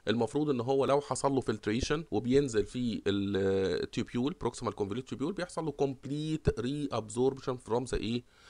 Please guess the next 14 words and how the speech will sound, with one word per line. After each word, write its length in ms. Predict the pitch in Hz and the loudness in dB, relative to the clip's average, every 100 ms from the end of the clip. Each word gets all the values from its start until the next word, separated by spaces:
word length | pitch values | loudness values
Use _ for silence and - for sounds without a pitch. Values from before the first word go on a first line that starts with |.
| - - - | -20 -20 2
فروم 220 | 117 113 | 2 4
ذا 120 | 110 | 0
بروكسيمال 420 | - 113 101 98 | 0 0 0 -2
كونفوليوت 340 | - 98 110 - | -2 -4 -6 -6
توبيول 300 | 95 127 139 | -2 -2 -2
في 140 | - | 0
اول 220 | 123 113 | 0 0
توبيول. 440 | - 90 - - - - - - - | -2 -6 -6 -8 -10 -20 -20 -8 2
ده 120 | 120 | 2
في 220 | - - | 2 0
امتى؟ 300 | 127 131 165 | 2 8 8
في 160 | - 98 | 8 -2
النورمال 440 | 92 101 131 139 | 0 -2 0 -2
بيرسون، 440 | 139 104 - - | 0 0 0 -8